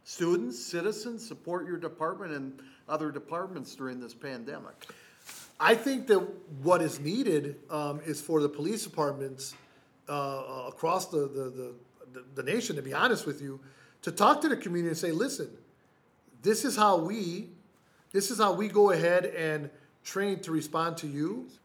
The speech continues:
Speaker 2: We would teach them how to basically respond to us. So what I mean by that is, a perfect example is my department, we teach them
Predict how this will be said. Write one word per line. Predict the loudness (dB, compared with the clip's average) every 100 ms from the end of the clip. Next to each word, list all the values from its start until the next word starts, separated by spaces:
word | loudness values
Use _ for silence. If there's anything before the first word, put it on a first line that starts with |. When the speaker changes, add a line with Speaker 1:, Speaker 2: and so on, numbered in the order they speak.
| -4
Speaker 2:
We | 2
would | 2 2
teach | -2 -2
them | -2
how | 0 0
to | -2
basically | -2 -4 -2 -6
respond | -6 -4 -6 -6
to | -6
us. | -6 -6 -20 -20 -4
So | 0
what | 4 6
I | 6
mean | 4 4
by | 6
that | 6 4
is, | 2
a | 0
perfect | -2 -2
example | -2 -2 -2 -2
is | 0
my | 2
department, | 2 0 -2 0
we | -4
teach | -6 -10 -6
them | -6 -6